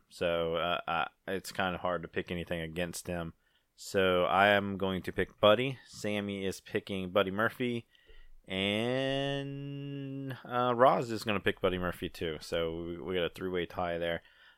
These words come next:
Um, yeah, that, I think the Cruiserweights are, you know, slowly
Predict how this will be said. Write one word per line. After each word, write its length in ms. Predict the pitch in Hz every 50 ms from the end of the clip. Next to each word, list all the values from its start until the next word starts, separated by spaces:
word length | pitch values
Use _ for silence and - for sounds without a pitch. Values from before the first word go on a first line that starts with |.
| _ -
Um, 360 | - 120 123 123 127 120 82
yeah, 260 | 87 123 151 165 165 143
that, 280 | 101 107 107 110 104 -
I 80 | - 120
think 200 | - 143 139 -
the 80 | 127
Cruiserweights 640 | - - 123 135 139 135 127 120 123 123 117 - -
are, 340 | 113 110 107 101 98 95 - _ _ _
you 80 | - 104
know, 160 | 101 104 107
slowly 800 | 104 - - - 104 101 107 110 110 110 107 107 107 104 107